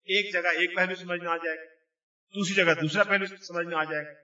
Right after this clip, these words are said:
تیسری جگہ تیسرا پہلو سمجھ میں آ جائے گا۔ اور یہ مضامین جو جگہ جگہ بیان ہوئے ہیں، مختلف جگہ مختلف پہلوؤں کو سمجھا دیں گے، اور جب آخر میں پورا قرآن پاک مکمل ہوگا تو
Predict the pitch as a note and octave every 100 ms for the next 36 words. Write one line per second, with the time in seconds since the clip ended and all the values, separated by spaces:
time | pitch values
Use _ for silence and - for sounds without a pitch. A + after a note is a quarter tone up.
0 | _ _ _ _ _ A#3 G3+ G#3 E3 E3
1 | F3 A3 G#3+ G#3 G#3 F#3+ F#3 F3+ D#3+ D3+
2 | C#3+ - _ _ _ _ _ _ _ E3+
3 | E3 G3 C4 G#3+ F3+ F3+ A3 G#3+ G3+ G3
4 | A#3 G3+ F3+ E3+ D3+ D#3 D#3 F3+ G#3 G#3
5 | - C4 A#3+ G3 A3 G#3 - - B3+ C4
6 | B3+ - _ _ _ - E3+ F3 A3 G#3
7 | G3 D#3 D3+ D#3+ E3 E3 D#3+ - _ _
8 | _ _ _ _ _ E3+ E3+ E3+ D#3+ D3
9 | A3+ B3+ A#3+ A#3 G3 G3 F#3 E3 E3+ F3
10 | F3 D3+ D3 F#3 D#3+ A#2 B2+ - - _
11 | _ -